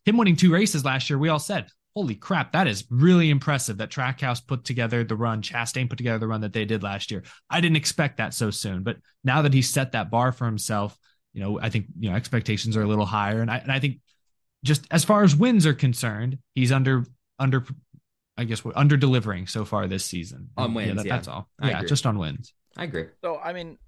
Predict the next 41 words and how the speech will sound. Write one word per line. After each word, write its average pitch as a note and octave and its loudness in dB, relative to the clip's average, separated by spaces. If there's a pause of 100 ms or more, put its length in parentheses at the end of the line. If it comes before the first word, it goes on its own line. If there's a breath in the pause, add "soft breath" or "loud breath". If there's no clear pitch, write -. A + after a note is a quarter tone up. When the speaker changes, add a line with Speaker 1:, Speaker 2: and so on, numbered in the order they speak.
(560)
Speaker 3:
I E3 -6
think F#3+ -10 (100)
there, C#3+ -4
there's B2+ -10
a B2 -16
couple A2 -10
drivers G#2 -8
you A2 -16
can G#2+ -20
look G2+ -14
at G#2 -6
with G#2 -10
them. G#2 -8
I G2 -10
mean, G#2 -4
one D3 2
is G#2+ 0
you G2 -14
could G2+ -8
look G#2 -6
at F#2+ -2
him G2 -6
being F#2 -8
a E2+ -10
better F2 -8
version F2 -8
of E2 -12
Jimmy F2 -12
Spencer. E2+ -12 (540)
Um, D2 -10
Speaker 2:
Huh? E3 -6 (640)
Speaker 3:
that, G#2+ -4
Speaker 1:
Hmm. G#2+ 0
Speaker 3:
that's G2 -2
another G2+ -2
way G2+ 0
you G2+ -4
can. G#2 -6
I've G2+ -4
seen, G#2 -6 (400 soft breath)
uh, F#2 0